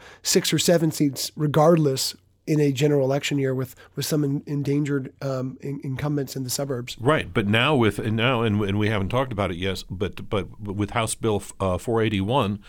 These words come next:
Speaker 2: the anti-abortion heart, uh, the heartbeat bill, uh, that, that likelihood becomes a little bit stronger, I think, even Republicans will admit.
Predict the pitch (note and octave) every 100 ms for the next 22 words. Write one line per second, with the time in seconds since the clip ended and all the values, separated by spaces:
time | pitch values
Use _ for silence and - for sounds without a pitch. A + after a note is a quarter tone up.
0 | - - - F#2 G2 F#2 G2+ G2+ G2+ G2
1 | G2+ G2 F#2 C#3+ D3 - - - F#2+ G2
2 | - E3+ - F2 D2+ E2+ D2+ G#2+ - -
3 | - - - A2+ A2 G#2 - - - G2
4 | B2+ B2 - - C3 G#2+ G2 C3 F3+ D#3+
5 | A#2+ A#2 A#2 A2+ A#2+ A2 G2 B2+ D3+ -
6 | - - C#3 F3 F#2+ C2 - F#2 - F2+
7 | - C3 C3 A#2+ A#2+ D3 D3+ A#2+ F#2 F#2
8 | E2+ D#2+ E2 -